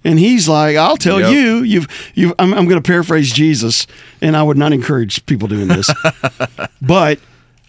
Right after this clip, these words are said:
Speaker 1: I know you have heard it said of old, "Thou shalt not murder," or, "Thou shalt not kill." I'm telling you, if you have hatred in your heart, you're guilty of murder.
Speaker 2: Yeah.
Speaker 1: Well, now hang on.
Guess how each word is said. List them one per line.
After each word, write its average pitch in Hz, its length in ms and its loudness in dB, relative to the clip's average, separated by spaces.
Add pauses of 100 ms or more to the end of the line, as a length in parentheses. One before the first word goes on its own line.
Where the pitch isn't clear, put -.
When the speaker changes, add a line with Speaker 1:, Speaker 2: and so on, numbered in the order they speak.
(140)
Speaker 1:
I 156 100 0
know 170 120 4
you 202 180 2
have 170 80 0
heard 175 160 2
it 165 100 0
said 165 220 2
of 143 120 0
old, 151 380 0
"Thou 143 160 0
shalt 156 340 0
not 147 300 -2
murder," 143 500 0
or, 139 60 0
"Thou 143 160 -2
shalt 143 300 0
not 147 260 -4
kill." 120 540 -2 (920)
I'm 156 200 2
telling 151 340 2
you, 175 160 2
if 135 120 -2
you 147 80 2
have 131 120 0
hatred 143 320 0
in 143 100 0
your 117 160 0
heart, 147 320 -2
you're 131 140 -2
guilty 135 420 -2
of 160 100 -2
murder. 175 460 -2 (180)
Speaker 2:
Yeah. 82 220 -8 (1200)
Speaker 1:
Well, 117 100 -4
now 107 100 -2
hang 135 200 -2
on. 95 320 -10